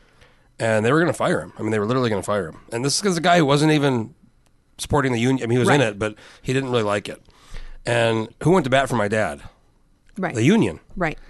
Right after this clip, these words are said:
Speaker 1: And, and they explained. So in any other situation, this, he did this. We see it. It's an isolated. He lost it. He's gone.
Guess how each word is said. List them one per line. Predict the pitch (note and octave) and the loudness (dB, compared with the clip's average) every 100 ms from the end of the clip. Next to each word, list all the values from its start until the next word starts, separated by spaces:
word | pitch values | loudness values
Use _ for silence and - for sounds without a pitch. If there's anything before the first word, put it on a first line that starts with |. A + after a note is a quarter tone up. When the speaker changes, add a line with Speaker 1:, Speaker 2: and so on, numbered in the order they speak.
| - - - | -20 -20 -4
Speaker 1:
And, | B2+ B2+ | -2 -2
and | B2+ A#2+ | 0 0
they | G#2+ | 0
explained. | G2 - B2 C3+ D3 C#3 | -2 -4 0 0 0 0
So | C#3 B2+ | 0 0
in | C3+ C3 | -2 -2
any | D3 A3 G3+ | 2 4 4
other | E3 D#3+ | 2 0
situation, | D3+ C#3+ A#2+ A#2 B2 A2+ | 0 2 0 0 -2 -4
this, | C3 | -6
he | - B2+ | -4 -2
did | B2+ | -2
this. | A#2+ A#2+ - | 0 -2 -2
We | A2 | -4
see | - B2 | -2 -2
it. | A#2 | -2
It's | G#2 | -2
an | |
isolated. | A2 A#2 - A#2+ A#2 G2+ - | 0 -2 -2 -2 -2 -6 -14
He | - | -6
lost | A#2+ A#2 A2+ | 0 0 0
it. | G#2 | -6
He's | G2+ | -6
gone. | G2 G2+ D2+ | -4 -2 -4